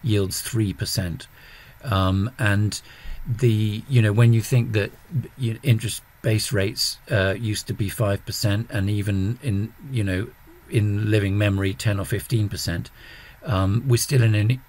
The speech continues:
in an incredibly benign environment for credit. Um, I think if, if rates go up, uh, multiple percentage points, though, there will be stress, uh, in, in leveraged finance. Fitch,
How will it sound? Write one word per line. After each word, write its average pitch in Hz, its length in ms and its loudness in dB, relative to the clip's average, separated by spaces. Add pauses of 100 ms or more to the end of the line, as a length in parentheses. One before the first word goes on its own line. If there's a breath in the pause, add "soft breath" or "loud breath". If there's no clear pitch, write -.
(140)
in 117 120 4
an 107 100 4
incredibly 107 640 0
benign 95 460 0
environment 90 640 -2
for - 80 -18
credit. - 400 -6 (680 loud breath)
Um, 98 540 2 (440 loud breath)
I 123 80 6
think 160 380 4
if, 139 300 2 (160)
if 135 340 2 (560)
rates 160 380 4
go 135 260 6
up, - 280 0 (640)
uh, 113 380 4
multiple 131 580 6
percentage 110 540 -2
points, 98 320 -6
though, 92 260 -2 (160)
there 107 140 2
will 120 200 6
be 110 120 2
stress, - 520 -4 (540 soft breath)
uh, 95 260 2
in, 113 280 2
in 107 180 0
leveraged 98 340 0
finance. 101 400 0 (160 soft breath)
Fitch, - 540 -2